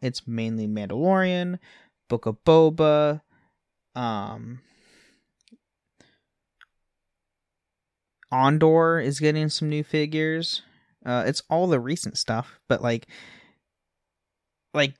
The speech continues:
even when Rise of Skywalker and, like, the sequel series was, like, out and, like, new, there was not a lot of toy sales.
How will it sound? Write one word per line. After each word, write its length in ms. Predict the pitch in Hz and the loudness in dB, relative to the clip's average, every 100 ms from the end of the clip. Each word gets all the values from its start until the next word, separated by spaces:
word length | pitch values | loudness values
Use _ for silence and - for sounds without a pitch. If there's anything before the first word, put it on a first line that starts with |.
| - | -6
even 420 | 160 180 202 165 | -2 4 6 6
when 400 | 143 147 160 151 | 6 4 4 2
Rise 320 | 123 113 117 | 2 0 0
of 60 | 127 | -2
Skywalker 840 | - 110 107 107 113 117 117 113 65 | 0 0 0 0 0 0 0 0 -2
and, 220 | 104 101 | -2 -2
like, 540 | 98 98 98 - - - _ _ _ _ _ _ _ _ _ | -4 -6 -8 -14 -20 -20 _ _ _ _ _ _ _ _ _
the 200 | - 113 | -4 -4
sequel 380 | 104 - 113 123 | -4 -6 -4 -2
series 580 | - 113 107 104 104 - | -2 -2 -4 -4 -4 -4
was, 340 | 98 92 95 | -6 -6 -6
like, 200 | 92 90 | -8 -10
out 320 | - 107 120 - 147 - | -10 -6 -6 -6 -14 -10
and, 320 | 120 110 104 | -6 -4 -6
like, 240 | 101 - | -8 -12
new, 440 | 110 117 143 180 208 _ _ _ _ _ _ _ _ _ _ - | -8 -2 -2 -2 -6 _ _ _ _ _ _ _ _ _ _ -16
there 460 | 117 113 117 139 | -14 -6 -2 -2
was 240 | 151 117 110 | -2 -2 -4
not 540 | 101 101 107 107 113 | -4 -2 -2 -2 -2
a 80 | 127 | -2
lot 240 | 127 120 | -2 -2
of 80 | 117 | -4
toy 200 | - 98 | -4 -4
sales. 500 | 95 76 62 - - | -2 -4 -6 -8 -10